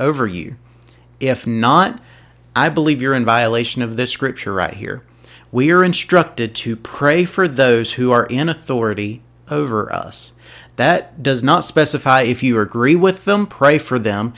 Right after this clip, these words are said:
If you disagree with them, pray for them. It doesn't specify one or the other. I don't care if it was the president we had two presidents ago, the last president we had, the current president we have,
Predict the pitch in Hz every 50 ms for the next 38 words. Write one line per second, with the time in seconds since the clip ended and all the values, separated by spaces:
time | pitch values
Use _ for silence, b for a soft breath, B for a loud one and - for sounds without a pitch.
0 | B B - 139 135 - 139 143 123 113 165 190 190 - 190 151 135 135 127 117
1 | 110 104 113 110 - - - 117 113 117 120 117 - - 117 104 104 98 - 107
2 | 101 90 98 98 98 98 113 127 - 117 123 107 131 143 156 175 175 - - -
3 | 160 147 - 143 - 143 131 123 110 104 110 117 131 139 139 127 120 123 113 104
4 | 92 - - - 123 - B B B B B B B B B B B B - 127
5 | 143 170 170 147 - 143 151 143 139 131 - 139 135 123 117 120 117 113 110 110
6 | - - - - 143 139 123 143 143 139 - 120 117 101 113 110 110 - - 135
7 | 123 117 - 143 151 156 147 160 165 160 156 - - 160 160 156 160 165 160 143
8 | 123 110 98 107 123 151 165 - - - 160 156 135 147 156 151 139 147 139 127
9 | 135 139 139 139 120 113 - - 156 170 165 160 - - 156 147 127 127 127 135
10 | 120 123 131 113 127 127 123 123 123 123 120 B